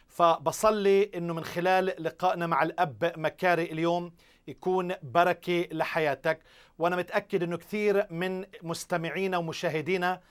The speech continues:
عندكم بعض الأسئلة أو بتحاولوا يمكن تستفهموا عن شيء معين. أنا بصلي إنه يكون، آه، تكون هذه الحلقة بركة لحياتك.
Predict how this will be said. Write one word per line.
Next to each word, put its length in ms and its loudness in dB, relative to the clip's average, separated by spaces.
عندكم 580 -2
بعض 380 2
الأسئلة 680 -2
أو 140 0
بتحاولوا 720 2
يمكن 380 -6
تستفهموا 580 -4
عن 140 -2
شيء 380 -2
معين. 540 2
أنا 140 2
بصلي 580 0
إنه 180 -6
يكون، 580 -4
آه، 340 4
تكون 340 -2
هذه 220 0
الحلقة 800 2
بركة 800 0
لحياتك. 580 -2